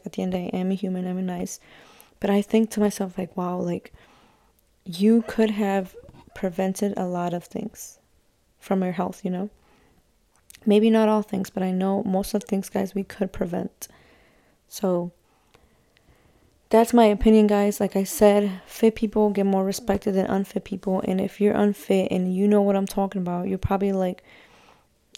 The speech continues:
"That's true. No one does pay attention to me. I'm always ignored. No one overlooks my way." Well, then be fit. I promise you. As a guy, I promise you, you don't gotta be a ten out of ten. You don't have to be a ten in the face.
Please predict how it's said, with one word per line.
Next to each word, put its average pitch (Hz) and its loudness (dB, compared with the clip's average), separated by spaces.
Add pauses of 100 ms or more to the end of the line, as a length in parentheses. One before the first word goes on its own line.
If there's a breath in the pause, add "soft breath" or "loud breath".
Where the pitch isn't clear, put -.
(220)
"That's 196 0
true. 247 6
No 202 6
one 208 6
does 214 2
pay 196 0
attention 196 -2
to - -4
me. 190 0
I'm 185 -2
always 190 0
ignored. 190 0
No 185 0
one 190 0
overlooks 196 -2
my 202 0
way." 185 -2 (540 loud breath)
Well, 220 4
then 240 6
be 269 2
fit. 330 4
I 190 4
promise 285 0
you. - -4
As 220 4
a 262 4
guy, 254 2 (200)
I 208 0
promise 254 2
you, 190 -8
you 202 2
don't 247 2
gotta 254 4
be 226 2
a 202 2
ten 240 0
out 254 2
of 254 -4
ten. 208 -2
You 214 2
don't 233 2
have 233 -2
to 233 -6
be 214 0
a 214 0
ten 220 0
in 214 4
the 190 2
face. - -4